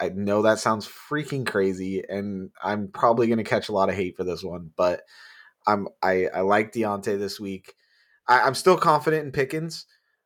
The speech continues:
um, just 'cause I think he'll get the passing volume and,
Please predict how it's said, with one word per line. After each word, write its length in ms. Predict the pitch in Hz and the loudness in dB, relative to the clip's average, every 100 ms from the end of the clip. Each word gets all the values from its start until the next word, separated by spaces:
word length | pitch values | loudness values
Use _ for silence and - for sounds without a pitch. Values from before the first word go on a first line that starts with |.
| - | -2
um, 480 | 123 117 113 110 104 | 2 4 4 0 -4
just 220 | 120 117 | -4 -2
'cause 100 | 135 | 2
I 80 | 120 | 2
think 180 | 117 117 | 2 -2
he'll 200 | - 139 | 2 4
get 140 | 156 | 4
the 100 | 143 | -2
passing 600 | 101 - 120 117 117 92 80 | -4 0 0 0 -2 -4 0
volume 680 | 95 104 139 175 226 220 - _ _ - | 4 4 4 2 0 -4 -16 _ _ -4
and, 680 | 113 110 110 107 104 101 | -2 0 0 0 -2 -6